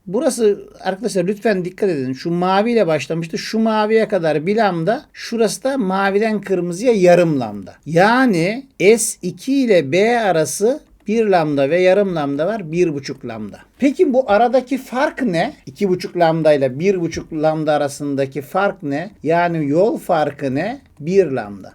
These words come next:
İşte yol farkı bir lambda olan birinci katar üzerindedir. Hocam siz sadece B noktasını yaptınız. Bir de şuradan C noktasını yapın. Aynı mı çıkar? Deneyelim.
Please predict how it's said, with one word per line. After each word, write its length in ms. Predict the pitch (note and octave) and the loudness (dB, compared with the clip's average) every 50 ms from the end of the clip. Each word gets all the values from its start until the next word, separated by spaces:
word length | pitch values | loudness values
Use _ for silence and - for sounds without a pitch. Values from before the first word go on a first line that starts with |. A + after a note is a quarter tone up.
| _ - | _ -6
İşte 360 | A#3+ A3+ - - - C4 A3+ | -4 -4 -4 -2 2 2 2
yol 380 | F#3 F3 F#3+ A#3+ C#4+ F4+ F4+ | 4 6 6 6 6 4 2
farkı 600 | A3+ - - A#3+ G3+ F3+ - - E3+ D#3 C3+ C3+ | -6 -4 -4 -2 -2 -2 -4 -6 -8 -8 -8 -6
bir 200 | D#3 A3+ C#4 D#4+ | -4 -2 -2 -2
lambda 540 | C#4+ C4+ A3+ G3 F3+ E3+ D#3+ D3+ D3+ E3 D#3+ | -2 2 2 2 2 2 0 0 -2 -2 0
olan 480 | E3 F3 F3 F#3+ A3+ C#4 F4 F#4 E4 - _ _ _ | 0 -2 0 0 0 -2 -2 -6 -12 -16 _ _ _
birinci 760 | C#3 C3+ D3 E3 F3+ F#3+ G#3 A3 A3+ A3 A3 G3 G3+ - - | -14 -8 -4 -4 -2 0 0 2 2 2 0 -2 -4 -8 -8
katar 400 | - G#3 F#3+ G3+ - G#3 F#3+ F#3+ | -6 -6 -6 -2 2 2 2 2
üzerindedir. 920 | F#3 D3 C#3+ C3+ B2+ C#3+ C#3+ C3 C3 B2+ A#2+ A2 G2+ F#2+ - - - - - | 2 -2 -6 -4 -2 -2 0 0 -2 -4 -6 -8 -10 -12 -14 -20 -16 -4 0
Hocam 360 | F#3 G3 F#3 D4 C#4+ C#4 A3+ | 0 2 2 2 2 0 -2
siz 280 | - - C#4 B3 - | -4 -6 -8 -8 -8
sadece 580 | - - B3+ C4+ C#4+ C#4+ D4+ C#4+ D#4 C4 G#3 F#3 | -6 -4 0 0 0 0 -2 -2 -4 -4 0 2
B 260 | A3 B3 C4 C#4 C#4+ | 2 4 4 4 2
noktasını 540 | D#4 C#4 - - - G3+ - - G3+ F#3+ F#3 | 0 -2 -4 -4 -8 -8 -4 -4 -4 -2 0
yaptınız. 640 | F3+ E3+ D#3 - _ - E3+ D#3 D#3 C#3+ C3+ D3+ F#3 | -2 -2 -2 -4 _ -10 -8 -6 -6 -6 -8 -6 -4
Bir 120 | B3+ C4 | -2 0
de 100 | D4+ C4+ | 0 0
şuradan 500 | - - - B3+ A#3+ A#3 C4 B3+ A#3+ A#3+ | 0 -2 -4 -4 0 0 2 2 2 0
C 320 | F3 F3+ G#3 A3 A#3+ B3 C4 | 2 4 6 6 6 4 2
noktasını 500 | B3+ - - - G3+ - - G3 F#3+ F3+ | 0 -2 -2 -6 -6 -4 -4 -4 0 2
yapın. 340 | F3+ F3 E3+ F3 F3+ F3+ F3+ - | 2 2 2 0 -4 -6 -4 -2
Aynı 360 | F#3 F#3 A3 B3 C#4 C#4 D4 | 4 6 6 8 8 6 6
mı 180 | D4 C#4+ A#3 - | 6 4 4 2
çıkar? 500 | - - - - F#3+ G3+ B3 - - _ _ _ _ - | -2 -8 -4 0 0 0 0 -2 -8 _ _ _ _ -12
Deneyelim. 560 | G2 A#2 B2+ C3+ D3 D3 D3+ C#3+ C#3+ F3 A3 | -6 -4 -2 0 2 2 2 2 0 -2 -6